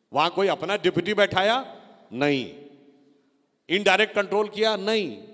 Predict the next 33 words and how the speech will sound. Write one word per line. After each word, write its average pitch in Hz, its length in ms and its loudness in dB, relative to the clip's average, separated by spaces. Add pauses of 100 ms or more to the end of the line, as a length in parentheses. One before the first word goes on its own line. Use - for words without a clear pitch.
(200)
वहीं 185 200 -8
के 208 120 -10
राज्य 180 280 -10
को 185 140 -16
कहा, 180 260 -12
"हाँ 165 160 -16
जी 165 140 -20
साहब, 165 360 -18
आप 135 220 -8
रखिए, 180 260 -18
कोई 151 200 -12
हमें 131 180 -12
चिंता 123 280 -14
की 117 140 -14
बात 101 260 -14
नहीं 87 100 -20
है।" 80 100 -20 (480)
क्योंकि 120 160 -6
हमारा 139 260 0
उद्देश्य 165 360 -2
क्या 151 120 -6
है? 165 340 -12 (380)
वैल्यूज 190 460 0
को 220 140 4
एस्टैब्लिश 170 460 0
करना, 127 400 -8 (880)
ना 170 240 -2
कि 180 360 -6 (760)
कंट्री 185 320 -2
को 202 100 4
अपने 185 240 2
में 175 80 0
मिलाना। 101 400 -8